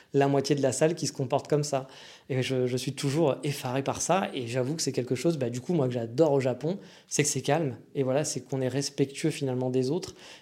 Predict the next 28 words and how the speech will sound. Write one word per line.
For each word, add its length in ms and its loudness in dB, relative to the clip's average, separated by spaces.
Et 80 0
du 120 -2
coup, 160 -6
bah, 120 6
c'est, 440 2
bah, 100 -2
c'est 140 2
agréable. 340 4
Pour 120 0
moi, 120 4
c'est 140 -6
quelque 180 -2
chose 120 0
d'agréable. 320 2
Mais 40 -4
encore 160 -2
une 80 -2
fois, 140 -6
hein, 140 -2
c'est 200 -6
les 80 -4
goûts 160 -2
et 60 4
les 80 -2
couleurs. 320 -2
Peut-être 260 0
que, 140 -6
bah, 640 -14